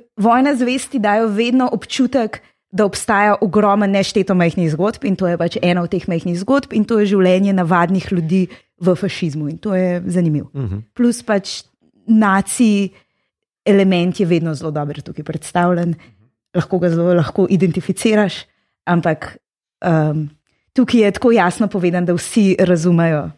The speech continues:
Speaker 1: kdo so negativci, tudi, tudi tisti ljudje, ki v resničnem življenju mogoče tega ne razumejo čist. Plus,
Speaker 2: <laughs>
Speaker 1: plus tukaj tudi vidimo, da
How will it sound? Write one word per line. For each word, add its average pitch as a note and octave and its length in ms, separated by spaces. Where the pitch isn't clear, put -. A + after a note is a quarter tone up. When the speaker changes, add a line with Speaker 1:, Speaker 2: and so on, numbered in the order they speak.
Speaker 1:
kdo E3+ 280
so F3 120
negativci, E3 640
tudi, - 440
tudi D#3 400
tisti - 260
ljudje, D3+ 260
ki D#3+ 120
v D3+ 100
resničnem D#3 440
življenju D#3 340
mogoče D#3+ 340
tega F3 220
ne F3+ 80
razumejo A#3 420
čist. - 300
Plus, E4+ 400
Speaker 2:
<laughs> - 680
Speaker 1:
plus F4 220
tukaj E4+ 220
tudi C#4 180
vidimo, C#4 240
da A#3 180